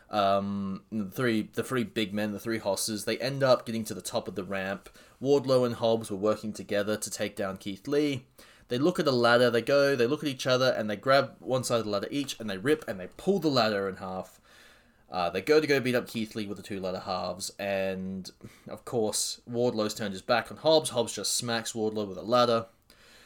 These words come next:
Um, then Hobbs and Keith Lee are fighting. They go near the announce desk. They're fighting, they're punching. Um, and then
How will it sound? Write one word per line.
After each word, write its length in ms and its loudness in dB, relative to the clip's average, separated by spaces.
Um, 580 -4
then 180 -4
Hobbs 340 2
and 80 -6
Keith 240 -6
Lee 140 6
are 60 6
fighting. 400 2
They 80 0
go 200 0
near 180 -6
the 120 -8
announce 360 -2
desk. 280 2
They're 120 -6
fighting, 400 2
they're 100 -4
punching. 640 -4
Um, 420 0
and 120 -2
then 280 -4